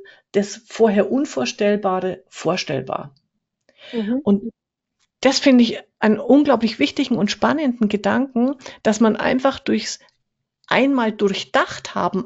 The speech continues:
Speaker 1: einmal so ein Szenario für sich durchlebt haben, äh, in Gedanken ist es, ist gleichwertig mit, ich hab's tatsächlich erlebt.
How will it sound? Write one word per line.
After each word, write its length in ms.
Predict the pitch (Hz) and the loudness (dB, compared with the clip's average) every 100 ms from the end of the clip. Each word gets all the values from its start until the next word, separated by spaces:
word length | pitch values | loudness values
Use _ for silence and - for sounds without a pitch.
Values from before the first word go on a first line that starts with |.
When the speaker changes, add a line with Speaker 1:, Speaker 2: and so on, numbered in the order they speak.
| - | -4
Speaker 1:
einmal 640 | 196 262 277 254 247 - _ _ - | -4 -2 -2 -4 -6 -10 _ _ -12
so 180 | - | -6
ein 80 | 208 | -4
Szenario 800 | 208 - 196 190 190 302 320 294 | -6 -4 -2 0 -2 -2 -6 -10
für 240 | 277 - 196 | -10 -8 -6
sich 360 | 302 311 - | -6 -8 -8
durchlebt 760 | - 202 - 185 208 220 - - | -8 -8 -8 -6 -6 -8 -16 -12
haben, 260 | 247 262 320 392 _ - - - - - | -10 -8 -10 -12 _ -18 -16 -16 -18 -6
äh, 340 | 233 226 226 247 | -2 0 2 6
in 140 | 233 | 6
Gedanken 640 | 220 208 156 220 240 294 320 359 - _ _ - | 6 4 2 2 -4 -8 -8 -8 -12 _ _ -2
ist 240 | 240 240 | -2 -2
es, 260 | 220 - - _ _ | -6 -8 -16 _ _
ist 260 | 214 - - | -4 -4 2
gleichwertig 920 | 185 165 294 - 247 247 254 254 - | 4 4 2 0 -2 -2 -4 -4 0
mit, 220 | 240 240 | 0 0
ich 140 | 220 | -6
hab's 180 | 208 - | -6 -8
tatsächlich 600 | - 208 208 196 165 - | -8 -6 -8 -6 -8 -8
erlebt. 460 | 127 - - - | -8 -8 -12 -18